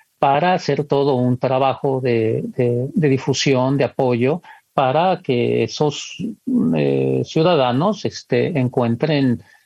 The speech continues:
respuesta a sus inquietudes. Y, eh, yo creo que en este sentido el progreso va a ser de que la ciudadanía no sea un receptor pasivo de información, sino al contrario, fuera un actor,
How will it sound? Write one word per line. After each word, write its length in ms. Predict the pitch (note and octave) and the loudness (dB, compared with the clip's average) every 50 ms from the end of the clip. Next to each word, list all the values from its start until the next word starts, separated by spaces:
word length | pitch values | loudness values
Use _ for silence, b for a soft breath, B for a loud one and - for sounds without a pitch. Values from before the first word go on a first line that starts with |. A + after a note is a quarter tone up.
| b - | b -6
respuesta 600 | - - C3+ - - - - C#3+ D#3 - - - D3 | -2 0 0 0 0 0 0 0 2 0 0 -2 -2
a 20 | |
sus 240 | - - C3 - - | 0 -2 -2 0 0
inquietudes. 840 | B2+ A2+ - C3 A#2+ - F3+ G#3+ A#3 F#3+ B2 - - - - - _ _ _ _ _ _ _ _ _ - | -2 0 0 0 0 2 2 2 2 0 -2 -4 -10 -18 -20 -20 _ _ _ _ _ _ _ _ _ -2
Y, 600 | G3 E3 E3 F3 F3+ F#3 F#3+ G3 G3 G3+ G3+ F#3+ - | 0 2 2 4 4 4 4 4 4 2 2 2 2
eh, 280 | F3 E3 D#3+ D#3+ E3 | 4 4 4 4 4
yo 120 | D3+ F#3 G3+ | 2 0 0
creo 200 | - D4+ C#4+ - | 0 0 0 2
que 340 | A3+ G#3+ F#3+ F3+ F3+ - E3+ | 2 2 4 2 2 2 0
en 140 | E3 F3 | 0 0
este 220 | G3 F#3 - - F#3+ | 0 0 0 -2 0
sentido 460 | - G#3 F#3 - G3 F3 E3 E3+ F3 | 0 0 0 2 2 2 2 2 2
el 220 | E3 D#3 C#3 C#3 | 2 0 -2 -2
progreso 540 | - - D3+ D3 C#3 D3+ D3+ - - - D#3+ | -2 -2 0 2 2 2 2 0 0 2 2
va 60 | D#3+ | 0
a 40 | D3+ | 0
ser 240 | D#3 - D#3 D#3 D#3 | 0 0 -2 0 0
de 160 | D3 C#3+ C#3 | -2 -2 -2
que 380 | - C3+ B2+ B2+ B2 B2 B2 - - | -2 -2 0 0 0 0 0 -2 0
la 200 | D3 C#3+ C#3 C3+ | 0 0 0 0
ciudadanía 680 | - D#3 C3+ D3 C#3+ C3+ D3 C#3+ D3 D#3 E3+ E3+ E3+ D#3+ | 0 0 0 2 2 2 2 2 2 2 2 2 2 2
no 140 | E3 E3+ | 0 0
sea 200 | D#3 - - E3+ | 0 0 0 0
un 80 | E3+ D#3+ | 2 2
receptor 560 | D#3+ C#3+ - D3+ - - - F#3 F#3+ F#3 - | 0 0 -2 -4 -4 -2 0 0 0 0 0
pasivo 420 | - D#3 B2+ - - E3+ D#3+ D#3+ C3+ | -2 -2 -2 -2 -2 0 2 2 2
de 80 | B2+ | 0
información, 800 | A#2+ A2+ - C3+ B2 A#2+ A#2+ B2 - - E3+ F#3+ E3+ B2+ - _ _ _ _ _ _ _ _ _ _ _ _ _ _ _ _ _ _ _ _ _ _ _ - - - | 0 -2 -2 -2 -2 -2 -2 -2 -2 0 0 2 2 0 -2 _ _ _ _ _ _ _ _ _ _ _ _ _ _ _ _ _ _ _ _ _ _ _ -20 -8 -2
sino 180 | - C3+ B2 | 0 0 0
al 100 | A2+ A2 | 0 0
contrario, 520 | - B2+ A#2+ A2 - D3+ F3+ G3 F#3 E3 - | -2 -2 -2 -2 0 0 2 2 2 0 0
fuera 300 | - - D3 D#3 D3+ D3 | 0 -2 0 0 0 0
un 180 | C#3+ C#3+ C3+ | 2 0 0
actor, 580 | B2 A#2 - _ - D#3+ D#3 E3 F3 G#3+ - | 0 -2 -4 _ -2 0 0 2 0 0 -2